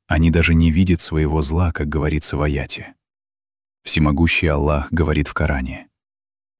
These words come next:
«А когда им говорят: „Не распространяйте пороки на земле“, они отвечают:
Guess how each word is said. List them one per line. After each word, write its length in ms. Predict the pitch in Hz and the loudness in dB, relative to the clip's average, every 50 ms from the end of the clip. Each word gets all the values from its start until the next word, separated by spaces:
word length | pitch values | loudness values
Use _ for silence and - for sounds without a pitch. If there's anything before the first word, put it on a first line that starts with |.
| _ _ _ | _ _ _
«А 100 | - 78 | -4 -2
когда 340 | 78 - 76 78 78 87 87 | 0 0 0 2 2 2 4
им 140 | 87 85 82 | 4 4 2
говорят: 540 | 76 82 80 82 82 87 87 85 - - - _ _ - | 2 2 2 2 2 2 2 0 -2 -8 -16 _ _ 0
„Не 180 | 82 82 90 95 | 2 4 4 4
распространяйте 840 | 98 90 - - 98 92 - - 101 101 110 123 120 104 - - 87 | 2 0 -2 -2 -2 -2 0 2 2 4 4 6 4 4 2 0 0
пороки 400 | - 92 92 113 117 104 - - | 0 2 2 4 2 2 0 0
на 120 | 76 76 | 0 0
земле“, 480 | 71 71 76 71 69 65 64 65 - - _ _ _ _ _ _ - | 0 0 -2 0 0 -2 -2 -4 -6 -12 _ _ _ _ _ _ -2
они 280 | 82 78 76 73 76 | 0 2 2 2 2
отвечают: 720 | 73 73 - 85 82 - - 76 65 53 52 - - - | 0 0 0 -2 0 0 -2 -2 -4 -4 -8 -10 -14 -20